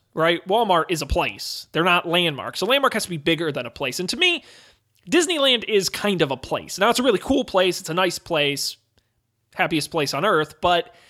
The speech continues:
to me, it hasn't quite crossed that level into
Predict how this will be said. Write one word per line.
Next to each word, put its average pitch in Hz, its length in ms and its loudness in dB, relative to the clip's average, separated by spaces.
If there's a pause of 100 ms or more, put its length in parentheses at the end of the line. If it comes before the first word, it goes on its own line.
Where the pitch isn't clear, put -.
(180)
to - 80 -4
me, 349 140 2
it 262 60 2
hasn't 269 340 -2
quite 226 340 -2 (300)
crossed 208 540 0
that 180 200 0
level 160 640 -2 (840)
into 151 640 0